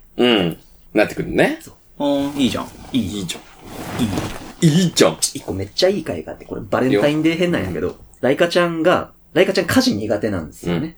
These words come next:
Speaker 1: うん。
Speaker 2: で、
Speaker 3: はい。
Speaker 2: でも、まあ、なんやかんや武田と仲良くやってる、
Speaker 1: うん。
Speaker 2: 毎回テストのたんびに、
Speaker 1: うん。
Speaker 2: 「おい、いい気になるな、次は勝つぞ」、みたいな。
Speaker 1: はいはいはい。
Speaker 2: ライバル関係なんですよね。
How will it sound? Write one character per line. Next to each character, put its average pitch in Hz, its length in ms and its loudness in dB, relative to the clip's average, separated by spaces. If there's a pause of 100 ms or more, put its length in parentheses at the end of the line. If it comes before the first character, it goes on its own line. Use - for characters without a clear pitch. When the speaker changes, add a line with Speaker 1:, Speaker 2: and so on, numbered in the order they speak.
(160)
Speaker 1:
う - 20 -20
ん。 - 40 -16
Speaker 2:
で、 - 40 0
Speaker 3:
は 120 120 4
い。 85 100 -8 (260)
Speaker 2:
で 156 100 4
も、 113 220 0 (600)
ま 117 100 -2
あ、 107 40 -2
な 120 100 4
ん 196 100 4
や 254 100 8
か 294 120 6
ん - 60 6
や - 100 -2
武 156 280 4
田 170 240 6 (200)
と 175 380 4
仲 120 440 4
良 113 80 4
く - 100 -4
や - 80 -2
っ - 40 -10
て 127 100 -6
る、 110 60 -2
Speaker 1:
う - 20 -6
ん。 104 40 0
Speaker 2:
毎 123 120 2
回 - 320 2 (140)
テ - 100 6
ス - 80 -4
ト 117 60 0
の 104 60 0
た 104 120 0
ん 110 80 0
び 107 100 0
に、 95 260 -6
Speaker 1:
う 110 80 2
ん。 104 80 4
Speaker 2:
「お - 40 4
い、 175 80 4
い - 40 6
い 233 40 2
気 240 80 4
に 220 60 2
な 214 80 0
る 240 80 2
な、 185 100 -2
次 202 200 2
は - 60 4
勝 202 160 -2
つ 185 120 -2
ぞ」、 160 80 -2 (140)
み 101 80 -10
た - 120 0
い 76 80 -8
な。 - 40 -8
Speaker 1:
は 117 140 6
い 85 40 0
は - 100 -6
い - 40 0
は 80 60 0
い。 - 320 -10
Speaker 2:
ラ - 240 6
イ 320 120 10
バ 349 120 6
ル 339 160 0 (300)
関 311 220 6
係 113 160 2
な 85 100 -2
ん 90 40 -4
で 95 60 -4
す - 120 -8
よ 85 100 -2
ね。 254 240 2